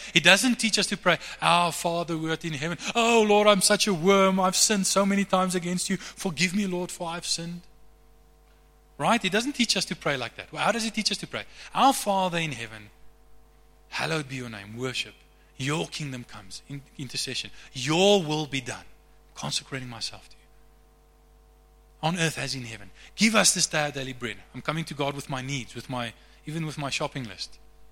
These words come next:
"And then forgive us our sins as we have forgiven those who sin against us." In other words, there comes a place where you repent of your sins, but it's not at the beginning when you come to God. In other words, when you come into God's presence,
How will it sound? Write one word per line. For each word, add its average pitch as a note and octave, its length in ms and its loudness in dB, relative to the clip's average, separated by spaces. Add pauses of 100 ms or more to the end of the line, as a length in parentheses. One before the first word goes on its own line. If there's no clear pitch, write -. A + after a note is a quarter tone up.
(420)
"And F3 160 4
then A#3 360 10 (560)
forgive C#3+ 380 -4
us B2+ 180 -2
our A2 140 -8
sins F#2+ 580 -4 (360)
as A#2 160 -8
we A#2+ 60 -8
have A2+ 80 -10
forgiven A2 300 -14
those G#2 180 -14
who G#2+ 60 -16
sin - 180 -14
against G2+ 280 -18
us." A#2+ 60 -12
In F#3 60 -2
other B3+ 120 4
words, B3 160 2 (240)
there G3 100 8
comes C#4 300 4
a C4+ 60 6
place F#3 320 2
where F3 80 2
you F3 100 2
repent F3 320 -2
of E3+ 80 -6
your D#3+ 80 -4
sins, D#3 220 0 (200)
but G3 140 -4
it's G#3+ 160 0
not A3+ 380 0 (200)
at - 240 2
the A3+ 60 -6
beginning A3 480 2
when G#3+ 140 2
you G#3 80 0
come G#3 240 0
to A3+ 80 -4
God. F#3+ 420 2
In G3+ 100 2
other B3+ 140 6
words, A3+ 140 2
when A#3+ 80 2
you B3 80 4
come A#3+ 180 6
into C4 140 0
God's A#3+ 260 6
presence, A#3 320 0